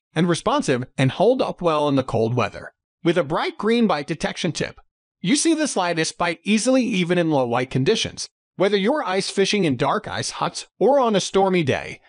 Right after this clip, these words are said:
the green tip section detects the subtle bite and visually transmit it to you quickly.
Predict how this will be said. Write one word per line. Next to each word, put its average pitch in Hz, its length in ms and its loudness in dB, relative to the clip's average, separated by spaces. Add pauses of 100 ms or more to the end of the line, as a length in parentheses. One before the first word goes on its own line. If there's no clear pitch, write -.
(140)
the 165 100 0
green 269 340 2
tip 202 220 0
section - 480 -6 (180)
detects 208 380 -2
the 190 100 0
subtle 220 320 2
bite 202 380 0
and 147 180 0
visually 302 440 2
transmit 190 500 0
it 151 140 0
to 147 80 0
you 135 240 2
quickly. - 500 -4